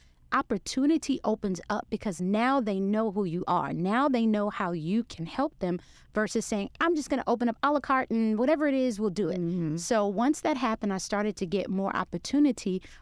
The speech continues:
Speaker 1: where I can go in and help people. And so I think that's pretty big because there are a lot of small brokerages out there who don't have the support. And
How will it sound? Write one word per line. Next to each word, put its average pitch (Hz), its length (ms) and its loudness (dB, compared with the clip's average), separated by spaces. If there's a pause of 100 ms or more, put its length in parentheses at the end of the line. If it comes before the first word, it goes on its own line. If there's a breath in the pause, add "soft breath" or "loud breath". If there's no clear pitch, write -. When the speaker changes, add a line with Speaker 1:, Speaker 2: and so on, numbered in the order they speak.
Speaker 1:
where 196 120 0
I 185 60 -2
can 185 180 -4
go 190 260 0
in 190 80 0
and 180 120 -2
help - 240 -6
people. - 400 -6
And 165 100 -6
so - 160 -4
I 196 80 -2
think 240 220 -2
that's - 260 -2 (100)
pretty 285 320 2
big 208 360 -2
because 175 340 -4 (340 soft breath)
there 196 120 2
are 185 40 -2
a 185 200 0
lot 220 100 4
of 254 80 0
small 208 400 0
brokerages 190 640 -2
out 208 240 -2
there 175 220 -2
who 165 220 -6
don't 196 240 -2
have 180 240 -2
the 175 80 -6
support. - 600 -4 (380 loud breath)
And 196 260 0